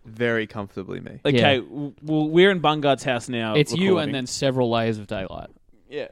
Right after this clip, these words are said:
Speaker 2: we're recording in Bungard's house now, and as, and if you didn't know that from the pop punk on the back of the last two, uh, s-, episodes, that's who's editing it. There's about seventeen thousand, I think, child toys in the room. Is that a conservative, Bungard? That's a, or what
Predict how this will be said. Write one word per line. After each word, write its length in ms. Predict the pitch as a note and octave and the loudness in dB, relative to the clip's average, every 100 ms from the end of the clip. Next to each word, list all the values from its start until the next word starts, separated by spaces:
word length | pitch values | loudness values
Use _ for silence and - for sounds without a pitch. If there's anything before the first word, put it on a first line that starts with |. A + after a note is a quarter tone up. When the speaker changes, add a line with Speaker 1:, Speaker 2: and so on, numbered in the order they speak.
| _ | _
Speaker 2:
we're 140 | E3 D#3+ | -6 -4
recording 300 | D#3 G3 F#3+ | 0 -2 0
in 60 | |
Bungard's 340 | E3+ E3 D3+ C#3 | 0 2 2 2
house 260 | C#3+ A#2+ | 0 0
now, 300 | B2+ A#2 A2+ | -2 -2 -2
and 160 | A2 A2 | -2 -4
as, 280 | A#2 A#2+ A2 | -4 -6 -6
and 80 | A#2+ | -8
if 100 | A#2+ | -4
you 60 | C#3+ | 0
didn't 280 | C#3 B2 | 0 0
know 180 | A#2+ B2+ | 0 2
that 160 | A#2+ F2+ | 2 -2
from 120 | B2+ | -6
the 60 | A#2 | -8
pop 300 | - B2+ - | -4 -4 -4
punk 280 | A#2 A2 - A2+ | -8 -8 -10 -6
on 100 | A2+ | -2
the 180 | G#2+ | -2
back 280 | G#2 A#2+ - | 0 -2 -4
of 100 | C3 | -6
the 60 | B2+ | -2
last 260 | B2+ B2+ | -2 -2
two, 260 | - A#2 A2 - - | -2 -2 -2 -8 -4
uh, 240 | A2+ A2 | 0 2
s-, 140 | G2+ - | 0 -4
episodes, 640 | A2+ A#2 - G#2 G#2 - - | -10 -8 -6 -4 -4 -8 -18
that's 220 | A2+ A2 | -14 -10
who's 220 | G2+ G#2+ | -8 -6
editing 320 | A#2 A2+ G#2+ | -6 -6 -6
it. 120 | G#2 G#2 _ - _ | -8 -8 _ -20 _
There's 120 | - D3+ | -6 0
about 300 | D#3 - - | 0 -2 -8
seventeen 800 | - - F3+ E3 D#3+ C3+ D3+ C#3 | -8 -2 2 2 2 2 0 0
thousand, 680 | - C3 B2 B2 A2+ G#2 F#2+ | -2 2 4 2 0 -6 -6
I 60 | |
think, 360 | G#2 - G2+ - _ _ | -8 -6 -10 -10 _ _
child 400 | - A#2+ G#2+ F#2+ | -4 0 0 -4
toys 400 | G#2 F2+ - - - _ - | -8 -8 -10 -16 -20 _ -10
in 100 | C3+ | -10
the 100 | G#2 | -8
room. 220 | G2 F#2+ - - - - | -10 -12 -12 -8 -8 -6
Is 80 | - | 0
that 120 | D#3 | 0
a 40 | E3+ | 0
conservative, 600 | - D#3+ F3 D#3 D#3+ D3 | -2 2 6 6 6 2
Bungard? 460 | D#3 D3+ F#3+ G#3 | 2 2 -2 -4
That's 180 | - D#3 | -6 -2
a, 260 | D#3 F3 - - | -2 -2 -4 -6
or 320 | C#3 C3+ | -4 -2
what 80 | C3 | -4